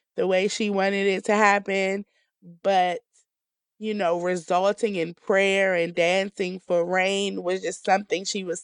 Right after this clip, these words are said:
so adamant in not doing. And that is, it, it resonates to me because that's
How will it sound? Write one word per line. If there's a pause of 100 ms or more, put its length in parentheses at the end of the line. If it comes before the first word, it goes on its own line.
so
adamant (100)
in
not (240)
doing. (680)
And
that
is,
it, (140)
it
resonates (180)
to
me
because (360)
that's